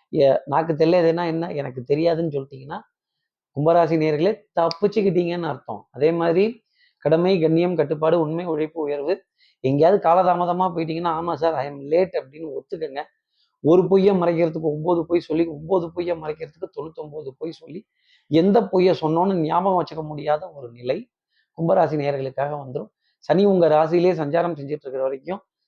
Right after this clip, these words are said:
காரியங்கள் தடையாகும், மெதுவாகும். நீங்கள் மனதில் யாரை விரும்புகிறீர்களோ, எதை விரும்புகிறீர்களோ,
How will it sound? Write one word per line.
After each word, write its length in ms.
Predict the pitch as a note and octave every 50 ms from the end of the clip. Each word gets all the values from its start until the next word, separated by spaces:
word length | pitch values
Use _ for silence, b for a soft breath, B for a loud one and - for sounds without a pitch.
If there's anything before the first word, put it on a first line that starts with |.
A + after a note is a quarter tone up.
| _ _
காரியங்கள் 800 | - C#3 D3+ D#3 E3+ F3+ F3 E3+ E3 D#3 D3+ C#3 C3 - - - - _
தடையாகும், 560 | D3 C3+ C3+ D#3 D3+ D3+ D3 C3 C#3+ F3+ F3 C#3 C3
மெதுவாகும். 520 | B2 B2 C#3+ C#3 C#3 C3+ C3+ C#3 E3+ F3 - _ _ _ _ _ _ _
நீங்கள் 360 | - D3+ D#3+ E3 D#3 D3 C3+ B2+
மனதில் 520 | C3 C#3 D3 E3+ F3+ F#3 E3 C3+ - - -
யாரை 380 | B2 C3 C#3+ D#3+ E3+ E3+ D#3
விரும்புகிறீர்களோ, 920 | C#3 D3 D#3+ F3 F3 E3 D#3 D3+ D3+ C#3+ C#3 C3 A#2+ A#2 C3+ C#3+ C#3 B2+ A#2+
எதை 240 | C3+ C#3 E3+ E3+ D#3
விரும்புகிறீர்களோ, 800 | C#3+ D3+ E3+ E3+ E3 E3 C#3 C#3+ C#3 C3+ C3 - B2+ A#2+ A#2+